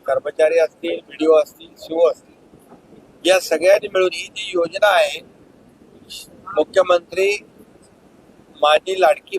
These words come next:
बहीण, ही योजना जी आम्ही जिव्हाळ्याने, अ, सुरू केलेली आहे, महिलांची जी काय आर्थिक, अ, सहाय्य महिला भगिनींना मिळायला पाहिजे, अठरा हजार रुपये वर्षाला,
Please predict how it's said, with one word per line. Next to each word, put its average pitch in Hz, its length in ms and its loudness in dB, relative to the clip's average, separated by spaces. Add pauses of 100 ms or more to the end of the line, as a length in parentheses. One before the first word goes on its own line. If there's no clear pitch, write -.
बहीण, 175 180 2 (960)
ही 202 120 -6
योजना 185 380 4
जी 196 180 -2
आम्ही 202 360 2
जिव्हाळ्याने, 196 680 2 (560)
अ, 160 140 2
सुरू 180 240 -8
केलेली 170 440 -2
आहे, 135 300 0 (720)
महिलांची 190 840 0 (800)
जी 359 60 -2
काय 196 160 2
आर्थिक, 180 540 2 (1160)
अ, 165 100 4 (480)
सहाय्य 180 480 2
महिला 170 360 2
भगिनींना 170 560 -4
मिळायला 160 360 4
पाहिजे, 160 360 0
अठरा 160 300 2
हजार 156 240 4
रुपये 165 260 -2
वर्षाला, 147 420 0